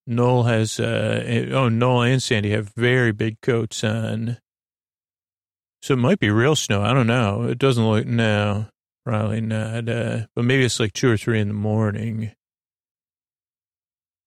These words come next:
Uh, so they say, "Okay, the winner is," uh, I mean, come on, everybody, everybody still has their jumpers on, and Jane wins. Everybody cheers and claps, uh,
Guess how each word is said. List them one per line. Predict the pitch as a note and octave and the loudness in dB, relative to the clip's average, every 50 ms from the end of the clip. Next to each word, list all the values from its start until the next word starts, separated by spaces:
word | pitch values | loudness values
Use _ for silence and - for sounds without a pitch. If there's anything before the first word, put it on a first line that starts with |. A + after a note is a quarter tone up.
| _ - - | _ -6 -4
Uh, | G#2+ G2+ G2+ G2+ A2 A2 A2 G#2+ G#2+ A2 G#2+ A2 G#2+ G2 - _ _ _ _ _ _ _ | -4 -2 -2 -2 -4 -4 -4 -4 -4 -4 -4 -4 -4 -6 -6 _ _ _ _ _ _ _
so | - - B2 | -12 -8 -6
they | A#2 G#2+ | -6 -6
say, | - - A#2 | -6 -6 -4
"Okay, | A#2 A#2+ B2+ B2 - - B2 A2 G#2 G#2+ A#2 | 0 0 0 0 2 0 0 2 2 0 -2
the | A2+ A#2 A#2 | -2 -2 -4
winner | A#2 B2 C3+ D3+ E3 F3 F3 F3 E3+ E3 E3 | -4 -2 -2 0 0 0 2 2 2 2 2
is," | - - B2+ B2 B2 A#2+ A#2 A#2 A#2 A#2 A#2 A#2 A2 - - - | 2 2 0 2 2 2 2 2 2 2 0 -2 -4 -6 -6 -4
uh, | A#2 G#2+ G#2+ G#2 G#2 G#2+ G#2+ G#2+ A2 A2 A2 A2+ G#2+ _ _ _ _ _ _ _ _ _ _ _ _ _ _ _ _ _ _ _ _ _ _ _ _ _ _ _ _ _ _ _ - | -2 -2 0 0 -2 -2 -2 -2 -2 -4 -4 -4 -6 _ _ _ _ _ _ _ _ _ _ _ _ _ _ _ _ _ _ _ _ _ _ _ _ _ _ _ _ _ _ _ -8
I | B2 | -8
mean, | A#2+ | -8
come | - - D#3 | -4 -2 0
on, | C3+ A2+ F#2+ F2+ A2 A#2+ B2 | 0 0 -2 -4 -6 -6 -2
everybody, | A#2+ A#2+ B2 B2+ A#2 A2+ A2 G#2+ G#2+ G2+ G2+ - - | -2 0 0 2 2 4 4 4 2 0 -2 -6 -8
everybody | - A#2+ A#2+ - - B2+ C3+ C#3+ D#3+ D#3 C3+ | -6 -4 -4 -2 -2 -2 0 2 2 2 2
still | - - D3+ B2+ A#2+ | 2 2 2 2 2
has | A#2+ A2 - | 2 0 0
their | - G#2 | -4 -4
jumpers | G2 - A2+ A#2+ D3 - - G2+ F#2 - G#2 | 0 0 2 2 2 0 -2 -4 -2 -2 -4
on, | G2+ G#2 G#2+ G#2+ G#2+ A2 A#2 | -4 -4 -4 -4 -4 -4 -4
and | A#2+ A2+ G#2+ G#2 | -4 -4 -4 0
Jane | A2+ A#2+ B2 B2 C3 B2+ A#2+ | 0 0 2 2 2 2 2
wins. | A#2+ A#2 A#2 A2+ A2+ A2+ A2 A#2+ | 2 2 2 2 0 0 0 0
Everybody | A#2 A2+ A#2+ A#2 A#2 A2 | 0 0 0 -2 -2 -4
cheers | - - - - A#2 A#2 A#2+ A#2 A2+ - | -4 -4 -2 0 2 4 4 2 2 0
and | B2 A2+ - | -4 -4 -4
claps, | - - B2 A2+ A2 A2 G#2+ G#2+ G#2+ A#2+ - - - - - - | -2 0 0 2 2 2 2 0 -2 -2 -6 -12 -12 -10 -4 -2
uh, | A2 A2+ A2 A2 A2+ A2+ A#2 A2+ A2+ | -2 -2 -2 -2 -2 -4 -4 -2 -2